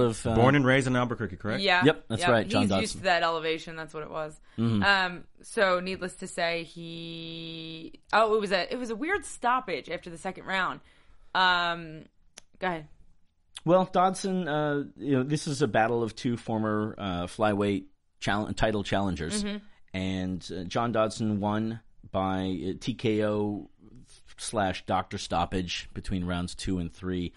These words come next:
Speaker 1: Mm-hmm.
Speaker 2: Um, he went in for, uh, uh, I mean, it was a great battle back and forth.
Speaker 1: Mm-hmm.
Speaker 2: Um, John Dodson just so super fast.
Speaker 3: Oh my God.
Speaker 2: You know, we
Speaker 3: I
Speaker 2: kept talking
Speaker 3: blinked,
Speaker 2: about
Speaker 3: I blinked and I missed ten of his punches.
Speaker 2: Yeah,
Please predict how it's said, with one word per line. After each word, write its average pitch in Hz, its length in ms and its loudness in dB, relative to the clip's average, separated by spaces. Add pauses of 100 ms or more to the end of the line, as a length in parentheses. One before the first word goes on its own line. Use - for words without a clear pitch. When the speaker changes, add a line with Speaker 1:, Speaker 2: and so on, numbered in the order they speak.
Speaker 1:
Mm-hmm. 156 320 -8
Speaker 2:
Um, 98 380 0
he - 160 -4
went 139 260 2
in 135 260 2
for, 110 540 0
uh, 101 60 0
uh, 98 540 -2 (260)
I 127 60 0
mean, 151 120 6
it 170 40 8
was 170 120 6
a 180 40 2
great 175 240 2
battle 101 380 4 (320)
back 104 220 4
and 95 100 0
forth. 90 440 -4 (180)
Speaker 1:
Mm-hmm. 196 220 -6
Speaker 2:
Um, 87 520 0 (460)
John 143 300 0
Dodson 104 400 -2
just - 280 -4
so 120 200 2
super - 320 -4
fast. 87 580 0
Speaker 3:
Oh - 40 -8
my - 60 -12
God. - 160 -8
Speaker 2:
You 101 60 0
know, 95 80 0
we 92 100 2
Speaker 3:
I 127 80 4
Speaker 2:
kept 120 140 2
talking 123 220 6
Speaker 3:
blinked, 120 140 4
Speaker 2:
about 95 400 4
Speaker 3:
I 110 120 0
blinked 107 500 -2
and 95 80 -2
I 92 60 -2
missed 92 240 -4
ten 98 180 -4
of 85 80 -4
his 82 120 -8
punches. 78 580 -8
Speaker 2:
Yeah, 104 300 4